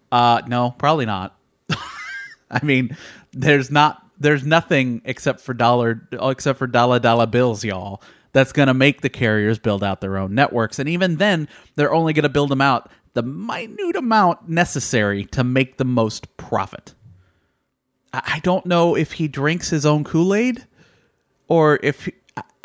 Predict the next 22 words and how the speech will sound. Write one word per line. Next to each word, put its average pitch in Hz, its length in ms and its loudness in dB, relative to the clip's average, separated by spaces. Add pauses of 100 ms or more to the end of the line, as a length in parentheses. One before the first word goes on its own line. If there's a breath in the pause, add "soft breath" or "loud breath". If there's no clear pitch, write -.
(160)
I, 160 400 -8
I 233 220 2
wonder 247 480 2
if - 240 -2
he 202 240 -4
actually 185 460 -2
believes 147 500 -2
some 127 200 -2
of 113 100 -4
the 110 60 -4
things 107 300 -8
he 117 80 -6
<laughs> - 20 -6
says, 113 680 -2 (760 loud breath)
or 151 160 4
if 147 380 2 (600)
he's 165 260 0
been 160 180 2
so 175 500 0
indoctrinated 139 1160 -2 (840)
by 123 400 2
his, 120 760 -6